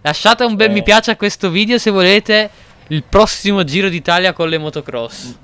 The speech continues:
Speaker 2: Prossimo G P?
Speaker 1: Mo-, prossimo G-, ah no, aspetta, aspetta, prima di, no, tu continua ad andare, eh?
Speaker 2: Sì, sì.
Speaker 1: Non, non sentire i miei, aspetta, aspetta. Sono qui con l'autoambulanza che sto chiudendo, sto chiudendo la strada.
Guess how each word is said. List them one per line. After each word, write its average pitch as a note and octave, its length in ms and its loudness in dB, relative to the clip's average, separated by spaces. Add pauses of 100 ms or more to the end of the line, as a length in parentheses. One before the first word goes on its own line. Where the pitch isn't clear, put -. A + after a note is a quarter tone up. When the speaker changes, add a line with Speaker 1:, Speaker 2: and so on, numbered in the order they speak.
(180)
Speaker 2:
Prossimo C#3+ 460 -4
G C3 220 -4
P? C#3 460 -2 (280)
Speaker 1:
Mo-, D3+ 220 -8 (100)
prossimo F3 420 -8
G-, D3+ 160 -12
ah E3 80 -6
no, F3+ 100 -6
aspetta, E3 400 -2
aspetta, - 420 -4
prima E3+ 220 -8
di, D#3+ 280 -8
no, D3+ 260 -8
tu G#3+ 140 0
continua F3 340 0
ad E3 100 -4
andare, C#3+ 360 0
eh? F3 80 -8 (400)
Speaker 2:
Sì, B2+ 220 -10
sì. A#2 260 -8
Speaker 1:
Non, C#3 180 -12
non D#3+ 180 -6
sentire D#3 340 -6
i - 20 -6
miei, C#3+ 160 -6
aspetta, C3+ 400 -12
aspetta. D3 520 -10 (1200)
Sono D3 280 -12
qui D3+ 220 -8
con C#3+ 220 -4
l'autoambulanza C#3 840 -6
che D3 80 -6
sto C3+ 220 -14
chiudendo, B2 960 -8
sto - 380 -18
chiudendo C3 300 -14
la B2+ 80 -12
strada. A#2+ 520 -12